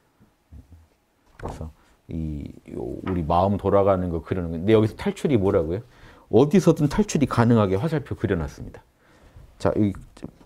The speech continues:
안 보이시겠지만 보이-, 보시면 몰라 하면 탈출해요. 탈출한 다음에 정보를 가져와서 자명으로 자기 삶의 문제를 풀어갑니다. 이거예요. 몰라 해서 어느 상황, 악이게 내가 어떤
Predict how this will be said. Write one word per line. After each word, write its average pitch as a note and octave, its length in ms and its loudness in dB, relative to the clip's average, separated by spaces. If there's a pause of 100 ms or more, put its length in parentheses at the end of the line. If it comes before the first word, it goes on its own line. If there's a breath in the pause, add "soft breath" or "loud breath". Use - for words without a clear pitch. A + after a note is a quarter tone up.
안 G2+ 200 0
보이시겠지만 G2+ 520 0
보이-, A2 200 4
보시면 A2 560 2 (280 loud breath)
몰라 C#3+ 460 6
하면 C3 220 2
탈출해요. G2+ 600 -4 (600 soft breath)
탈출한 D3+ 520 2
다음에 A2 280 2
정보를 G#2+ 460 2
가져와서 F#2 560 2
자명으로 G#2 840 2 (300 soft breath)
자기 F#2+ 260 -4
삶의 G#2+ 320 -2
문제를 F2 400 -2
풀어갑니다. E2 480 -6
이거예요. G2+ 440 0 (300 soft breath)
몰라 D3 320 4
해서 C#3+ 540 0 (240 soft breath)
어느 E3 260 4
상황, C3+ 320 2
악이게 B2+ 640 2
내가 A#2+ 320 4
어떤 C3 460 0